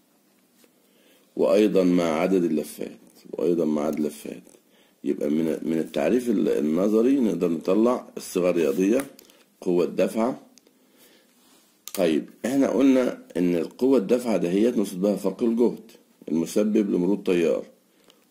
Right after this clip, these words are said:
ممكن لو خدنا هذا القانون وخدناه خطوة خطوة كده، ف-، فاي ام لو تتذكر تعريف كثافة الفيض. تعريف كثافة الفيض عبارة عن إيه؟ كثافة الفيض، كثافة الفيض قلنا عليها لو تتذكر،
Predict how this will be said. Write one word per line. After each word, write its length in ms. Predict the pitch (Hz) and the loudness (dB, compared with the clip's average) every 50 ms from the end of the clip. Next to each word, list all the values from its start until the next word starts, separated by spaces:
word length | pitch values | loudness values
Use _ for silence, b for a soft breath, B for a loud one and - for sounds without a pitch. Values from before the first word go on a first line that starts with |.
| _ | _
ممكن 420 | - 95 104 90 - 107 90 78 69 | -2 -2 -2 0 0 0 0 0 0
لو 160 | 71 71 - | -2 -2 -2
خدنا 300 | - 107 113 113 107 107 | -2 0 2 4 2 4
هذا 120 | 107 107 | 2 0
القانون 500 | 104 - - 82 80 85 98 107 120 120 | -2 -2 -2 -2 0 0 2 2 2 2
وخدناه 380 | 113 - 82 92 87 87 95 92 | 0 0 -4 -4 -2 -2 -2 -2
خطوة 300 | 92 95 92 - - 85 | -2 -4 -6 -6 -6 -6
خطوة 300 | - 85 73 - 78 71 - | -6 -6 -8 -8 -10 -10 -10
كده، 140 | - 55 - - - b b b b b b b b b b | -10 -12 -12 -14 -20 b b b b b b b b b b
ف-، 220 | - - - 120 | -20 -8 -4 -4
فاي 580 | - - - - 123 135 147 156 160 - 131 151 | -2 -2 -2 0 0 2 2 2 2 2 2 2
ام 240 | 151 151 143 139 135 - - - | 2 2 2 0 -2 -8 -14 -8
لو 120 | - 82 | -8 -8
تتذكر 560 | 85 - 95 85 85 123 127 123 - 123 120 | -8 -6 -10 -6 -4 -4 -4 -2 -2 -2 -2
تعريف 760 | 110 101 - 98 90 87 87 87 98 117 127 123 - - - - _ B B B B B B B B | -2 0 0 0 2 2 2 2 2 0 0 -2 -4 -12 -20 -20 _ B B B B B B B B
كثافة 440 | - 76 - - 117 110 - - 101 | -8 -8 -2 -2 -2 -2 0 -2 -4
الفيض. 380 | 87 90 - 92 85 73 60 - - b b b b b b b b b | -4 -2 -2 0 0 0 -2 -6 -12 b b b b b b b b b
تعريف 260 | - 78 98 135 147 147 | -2 0 0 0 0 -2
كثافة 380 | - 123 123 139 135 - 123 | -4 -4 -4 -6 -4 -2 -2
الفيض 220 | 104 - 120 117 107 | -2 0 0 0 2
عبارة 300 | 95 95 92 95 95 90 | 2 2 2 2 2 2
عن 140 | 90 80 | 0 -2
إيه؟ 100 | 87 92 | -2 -4
كثافة 400 | 90 90 85 87 95 87 - 80 | -4 -6 -8 -10 -10 -8 -6 -6
الفيض، 320 | 76 - - - 65 60 - - - - | -8 -6 -8 -8 -8 -8 -8 -10 -16 -16
كثافة 340 | - - - 120 117 113 117 | -16 -6 -6 -6 -2 0 -2
الفيض 460 | 104 92 92 107 113 131 139 - - - | -2 -2 0 0 2 2 2 0 -4 -6
قلنا 260 | - 92 92 92 85 | -2 0 0 0 0
عليها 300 | 80 78 82 95 104 110 | 0 -2 -2 0 0 2
لو 80 | 104 95 | 0 0
تتذكر، 600 | - - - - 107 110 - - 123 135 135 | -2 -6 -4 -4 -4 -4 -2 -2 -2 -2 -2